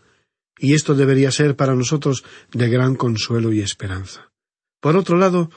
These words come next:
no olvidemos al jinete del caballo alazán. ¿Quién es? ¿Qué representa?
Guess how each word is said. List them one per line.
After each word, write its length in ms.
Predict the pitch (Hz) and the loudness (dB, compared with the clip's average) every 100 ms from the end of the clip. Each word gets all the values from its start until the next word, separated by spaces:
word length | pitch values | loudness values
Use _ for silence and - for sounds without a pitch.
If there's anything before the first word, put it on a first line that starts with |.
| - _ _ - | -20 _ _ 0
no 160 | 170 | 2
olvidemos 500 | 208 180 175 185 170 | 4 2 0 0 0
al 80 | 135 | -2
jinete 420 | - 127 139 135 | -2 0 0 0
del 160 | 123 104 | -2 -2
caballo 380 | 107 104 104 104 | -4 -2 0 -2
alazán. 480 | 95 95 110 90 - - _ _ _ | -4 -4 -4 -6 -12 -20 _ _ _
¿Quién 200 | - 110 | -4 0
es? 300 | 175 - - _ _ _ _ _ _ - | 0 0 -8 _ _ _ _ _ _ -4
¿Qué 120 | 120 | -2
representa? 800 | 113 104 107 147 160 190 208 | 0 -2 0 0 0 -2 -6